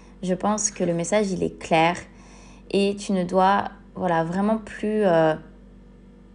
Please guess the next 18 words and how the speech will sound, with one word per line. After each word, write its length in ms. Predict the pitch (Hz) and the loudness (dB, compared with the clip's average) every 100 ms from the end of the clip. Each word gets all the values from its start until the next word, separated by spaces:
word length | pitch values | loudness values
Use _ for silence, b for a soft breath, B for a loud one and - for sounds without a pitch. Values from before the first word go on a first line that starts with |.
| - - - - - - - - - - - - - | -20 -20 -18 -16 -16 -20 -20 -20 -20 -20 -20 -20 -20
plus 200 | - - | -8 -4
voir 240 | 220 220 226 | 0 4 2
s-, 680 | - - - - - - - | 0 -10 -10 -10 -10 -12 -8
le 100 | 190 | -6
fait 160 | 185 214 | -4 -4
de 100 | 185 | -4
te 140 | 180 | -4
nourrir 520 | 185 190 190 220 226 | -2 -2 -2 -4 -4
comme, 260 | - 175 170 | -4 -4 -2
euh, 180 | 165 165 B B B B B B - | -4 -6 B B B B B B -4
comme 180 | 196 | 0
une 120 | 196 190 | 0 -2
souffrance, 500 | - 208 240 233 233 | -6 -4 0 0 0
comme 160 | 185 | -4
un 80 | 170 | -4
sacrifice, 720 | 175 175 - 208 - 214 202 | -4 -6 -8 -10 -6 -6 -6
comme, 280 | - 185 180 | -6 -4 -2
euh, 260 | 175 170 | 0 0